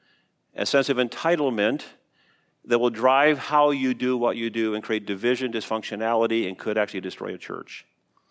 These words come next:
And I would rather know what God wants for the church and what he wants for it instead of I want from it, and avoid being a consumer and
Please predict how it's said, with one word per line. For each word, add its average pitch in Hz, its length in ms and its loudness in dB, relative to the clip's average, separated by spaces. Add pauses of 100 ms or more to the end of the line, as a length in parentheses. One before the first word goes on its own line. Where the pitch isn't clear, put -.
(640)
And 139 140 2
I 175 100 6
would 247 200 6
rather 220 280 6
know 165 140 6
what 127 180 4
God 180 300 6
wants 147 300 4
for 131 60 -8
the 123 100 0
church 117 340 0
and 113 100 -4
what 120 240 2
he 240 320 0
wants 131 360 0
for 123 160 2
it 117 60 2
instead 113 220 0
of 110 100 2
I 117 200 2
want 110 320 -4
from 156 340 -2
it, 78 220 -8 (640)
and 110 140 0
avoid 127 260 4
being 123 180 0
a 117 60 2
consumer 117 720 2
and 101 280 -2